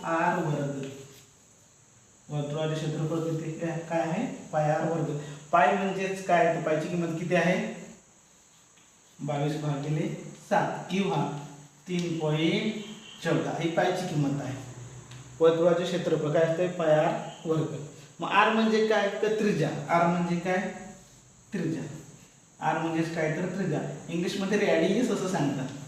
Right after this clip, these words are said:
म्हणून त्रिज्येसाठी आर वापरतात. काय वापरतात? आणि व्यासासाठी,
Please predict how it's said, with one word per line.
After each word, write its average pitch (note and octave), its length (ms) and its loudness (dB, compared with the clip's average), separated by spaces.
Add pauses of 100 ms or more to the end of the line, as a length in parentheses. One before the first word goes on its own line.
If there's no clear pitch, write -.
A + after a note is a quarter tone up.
(1400)
म्हणून F3 420 2 (640)
त्रिज्येसाठी F#3 640 2 (580)
आर E3+ 200 6
वापरतात. - 480 0
काय D3+ 100 6
वापरतात? D#3+ 520 0 (640)
आणि G3+ 260 4 (640)
व्यासासाठी, F#3+ 720 4